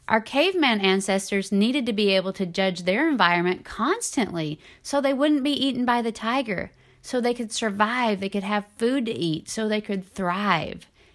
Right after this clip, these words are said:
It's in our biology to judge the things around us and even judge ourselves. I don't fault any of you for these natural tendencies.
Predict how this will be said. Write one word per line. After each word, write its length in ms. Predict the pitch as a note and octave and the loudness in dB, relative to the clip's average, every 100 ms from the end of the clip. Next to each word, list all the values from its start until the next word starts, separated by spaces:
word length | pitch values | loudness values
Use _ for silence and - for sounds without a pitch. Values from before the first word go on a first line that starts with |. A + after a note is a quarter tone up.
| - | -2
It's 260 | G#3 G3+ - | -2 -2 -2
in 320 | A3 A3 B3+ | -2 0 0
our 300 | - A3 G#3+ | 0 2 2
biology 880 | G3+ G3 F#3 F3+ G3+ G3 E3 D#3+ D#3+ | 2 2 4 4 4 0 -2 -2 -2
to 160 | D#3+ G#3 | -4 -8
judge 520 | F3+ F#3+ E3+ F#3 - | -4 -2 0 -2 -4
the 100 | C#4 | -6
things 340 | C4+ A3+ B3+ | -4 -4 -2
around 480 | D#4+ A#3+ F3 D#3+ F3 | -2 0 0 0 -2
us 260 | B3 D4+ - - - - | -2 -4 -8 -20 -20 -4
and 240 | C#4+ C4+ | -2 -2
even 420 | A#3+ B3+ C#4 D4 | 0 0 0 0
judge 280 | B3 G3+ F#3 | 2 0 0
ourselves. 800 | F3+ F3+ - C4+ A3 - - - - _ _ _ - | -2 -4 -4 -2 -2 -4 -12 -18 -20 _ _ _ -6
I 140 | A3 C#4 | -2 0
don't 280 | D#4 C#4 | 0 -2
fault 400 | A3 C4+ B3 - _ - | -2 2 2 0 _ -2
any 400 | B3 C#4+ C#4+ B3+ | 2 4 4 4
of 100 | G3 | 2
you 180 | F3+ | -2
for 140 | E3+ F#3 | -2 -2
these 240 | F3 F3 | -2 -2
natural 420 | F#3 E3+ E3+ F3 | 0 0 -2 -6
tendencies. 840 | D#3+ - F3+ D#3+ - - - - - | -6 -2 -2 -2 -6 -10 -12 -14 -18